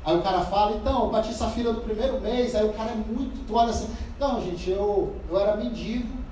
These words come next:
e aí eu bati Safira em trinta dias,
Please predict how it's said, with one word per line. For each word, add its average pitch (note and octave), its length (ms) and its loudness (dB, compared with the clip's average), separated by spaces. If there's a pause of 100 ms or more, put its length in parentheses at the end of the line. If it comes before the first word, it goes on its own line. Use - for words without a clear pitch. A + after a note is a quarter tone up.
(1080)
e G#3+ 60 6
aí A3 160 8
eu A3 80 6
bati A3 300 2
Safira G#3+ 400 2
em G3 100 -6
trinta A3+ 380 0
dias, G3 480 -4